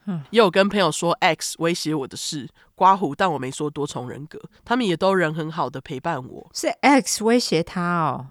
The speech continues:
Speaker 1: 所以那个 X 也不是什么好人啊，<laughs> 太奇怪了吧？
Speaker 2: 他说他其实不知道是谁。
Speaker 1: 他没有说他不知道是谁，
Speaker 2: 就
Speaker 1: 可是不知道是谁。
Speaker 2: 对，就是不知道当下讲那句话的人到底是谁。
Speaker 1: 对。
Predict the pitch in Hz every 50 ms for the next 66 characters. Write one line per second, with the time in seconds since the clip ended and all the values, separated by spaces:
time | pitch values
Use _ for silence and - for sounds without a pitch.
0 | _ _ - - 262 247 - 240 262 220 208 - - 214 233 202 190 - - -
1 | - - - 190 175 170 233 247 233 - 185 208 196 175 165 269 330 - - -
2 | - 233 - _ _ _ - - - - - - - - - 269 254 - - 190
3 | - 233 220 190 175 160 139 143 127 151 156 - - _ _ - - 311 311 -
4 | 311 311 294 - - 214 202 208 196 233 247 240 226 254 233 - - - - -
5 | - 131 - - - - 220 220 220 220 220 185 156 156 - - 160 160 175 165
6 | 156 - 156 160 151 151 151 156 160 - - - - - - - - 165 151 -
7 | 196 196 165 156 180 - _ _ - 185 175 151 147 139 143 - - - - -
8 | 185 151 - _ - - 214 202 240 294 302 - 277 277 285 285 - 254 247 269
9 | - 311 262 226 - - 170 143 143 151 180 202 190 185 214 214 185 165 135 131
10 | 147 165 143 135 139 151 156 - - - - 180 - _ - 165 147 - -